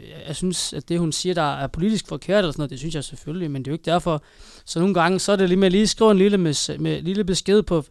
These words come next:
sådan noget Facebook Messenger, det ved jeg ikke, om I kender. Så skriver man lige sådan en lille besked på Facebook Messenger, og så skriver man lige, "Pia, åh, du kom til at sige noget, øh, faktuelt forkert der. Det er me-, det, det, jeg vil gerne have, at du siger det faktuelt korrekte."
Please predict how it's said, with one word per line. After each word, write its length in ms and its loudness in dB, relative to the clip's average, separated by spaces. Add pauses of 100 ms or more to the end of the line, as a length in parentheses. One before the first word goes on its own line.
(380)
sådan 120 -4
noget 140 4
Facebook 460 0
Messenger, 420 0
det 140 -6
ved 60 0
jeg 40 0
ikke, 120 -2
om 80 -6
I 40 -8
kender. 300 -2 (520)
Så 160 -4
skriver 220 0
man 120 2
lige 120 2
sådan 120 -4
en 40 2
lille 120 0
besked 320 0
på 60 -6
Facebook 340 -2
Messenger, 520 -2
og 100 -4
så 140 0
skriver 260 -2
man 120 0
lige, 160 -2
"Pia, 460 0
åh, 120 0 (320)
du 100 -6
kom 220 -4
til 140 -2
at 180 4
sige 220 0
noget, 300 4 (120)
øh, 140 -2
faktuelt 460 0
forkert 460 -2
der. 200 -2 (100)
Det 100 2
er 40 0
me-, 280 -2
det, 340 -2
det, 240 -4
jeg 100 0
vil 80 0
gerne 220 2
have, 60 0
at 60 -2
du 60 -4
siger 180 0
det 100 0
faktuelt 360 -4
korrekte." 500 -4